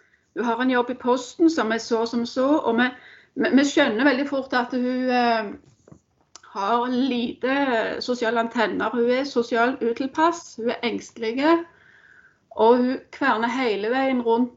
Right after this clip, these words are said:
dette her med at hun har en venninne som heter Charlie, som jobber i et galleri. Eh, og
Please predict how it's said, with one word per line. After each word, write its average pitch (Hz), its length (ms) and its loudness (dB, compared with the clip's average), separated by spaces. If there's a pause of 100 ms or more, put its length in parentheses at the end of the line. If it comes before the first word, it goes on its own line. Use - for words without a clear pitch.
(140)
dette 233 260 0
her 233 140 -2
med 233 140 0
at 226 80 -4
hun 233 100 -2
har 220 160 -2
en 220 60 -2
venninne 220 300 -4
som 233 140 0
heter 233 220 -2
Charlie, 247 520 0
som 233 200 -4
jobber 214 280 0
i 208 180 2
et 208 180 -10
galleri. 233 560 4 (500)
Eh, 240 540 4
og 247 560 4